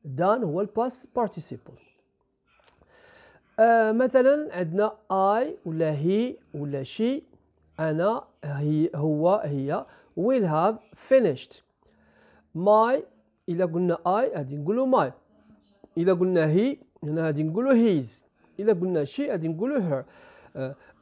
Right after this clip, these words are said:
مثلًا جملة كاملة، I will have finished my studies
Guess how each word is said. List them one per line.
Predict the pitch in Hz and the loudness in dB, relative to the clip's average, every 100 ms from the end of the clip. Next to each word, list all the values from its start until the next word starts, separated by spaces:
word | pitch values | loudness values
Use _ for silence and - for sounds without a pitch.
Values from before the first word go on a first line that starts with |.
| - | -4
مثلًا | 170 220 226 | 4 6 6
جملة | 196 208 208 190 | 4 0 4 4
كاملة، | 180 214 196 254 359 - _ _ _ _ 208 | 2 -2 -2 -2 -2 -10 _ _ _ _ -2
I | 214 190 156 131 _ _ _ - | 0 0 -2 -8 _ _ _ -6
will | 180 226 208 | -2 -2 0
have | 180 170 156 131 | 2 2 2 0
finished | - 214 185 165 - - | 4 6 6 0 -6 -10
my | 180 180 170 160 156 | -4 -2 0 -2 -4
studies | - - 233 233 202 208 247 277 | -6 -2 0 0 0 0 -2 -4